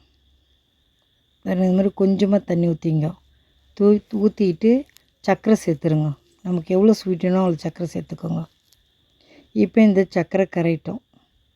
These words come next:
நல்லா கரைஞ்சிட்ட பிறகு வேகமா வைங்க.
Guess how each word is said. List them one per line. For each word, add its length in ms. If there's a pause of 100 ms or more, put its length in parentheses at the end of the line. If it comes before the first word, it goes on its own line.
(4000)
நல்லா 220 (140)
கரைஞ்சிட்ட 440 (100)
பிறகு 300 (800)
வேகமா 380 (100)
வைங்க. 240